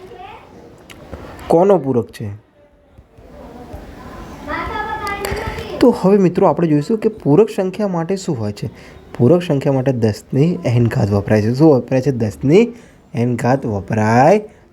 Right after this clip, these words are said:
છે. જો પૂરક સંખ્યાનો આપણે જોઈએ તો જો બે સંખ્યાનો, જો બે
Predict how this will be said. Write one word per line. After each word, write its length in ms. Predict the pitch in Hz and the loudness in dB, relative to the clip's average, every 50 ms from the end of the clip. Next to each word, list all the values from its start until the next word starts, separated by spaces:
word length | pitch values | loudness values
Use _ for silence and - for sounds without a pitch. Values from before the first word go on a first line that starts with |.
| _ - | _ -12
છે. 220 | - - 127 104 - - - - - - _ _ _ - | -6 -4 -4 -4 -4 -8 -20 -20 -20 -20 _ _ _ -4
જો 260 | 127 123 160 123 - - - - - - - | 2 4 4 4 2 0 -10 -18 -18 -12 -4
પૂરક 320 | - 120 120 143 180 190 | 0 4 4 4 4 2
સંખ્યાનો 460 | - - 147 131 123 - 127 120 120 | 0 -2 -2 0 0 0 0 0 0
આપણે 240 | 104 98 95 107 104 | 0 -2 -4 -4 -4
જોઈએ 480 | 104 117 135 135 110 101 101 101 110 123 | 0 2 2 2 2 2 2 2 2 0
તો 180 | 120 - 143 | 2 0 0
જો 480 | 117 107 107 98 117 123 151 170 190 196 | 0 0 -2 0 2 4 6 6 6 4
બે 280 | 175 143 127 135 139 143 | 2 2 2 2 2 2
સંખ્યાનો, 800 | 139 - 120 113 113 107 - - 135 135 120 110 110 117 123 | 0 -2 -6 -6 -6 -6 -4 -2 -2 0 0 -2 -2 -4 -4
જો 500 | 127 113 - - 110 107 113 120 123 127 | -6 -8 -8 -6 -4 -2 0 0 0 0
બે 400 | 120 113 110 107 104 104 107 123 | 2 2 2 2 2 2 0 -2